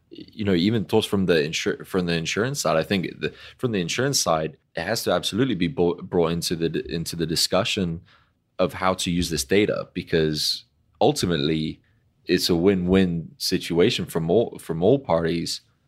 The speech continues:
When you reduce the risk, you can not only from, it'll have an impact on the premiums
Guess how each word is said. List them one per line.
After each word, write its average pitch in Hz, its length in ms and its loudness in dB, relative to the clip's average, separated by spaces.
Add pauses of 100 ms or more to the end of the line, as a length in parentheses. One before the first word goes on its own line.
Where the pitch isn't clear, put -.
(440)
When 90 220 2
you 87 140 2
reduce 92 400 2
the 87 120 -2
risk, 90 600 2 (640)
you 98 220 0
can 87 680 0 (460)
not 101 180 4
only 98 380 2 (220)
from, 65 360 -6 (140)
it'll 82 220 2
have 80 180 -2
an 78 140 -4
impact 80 380 -6
on 80 120 -2
the 80 80 -4
premiums 80 800 -4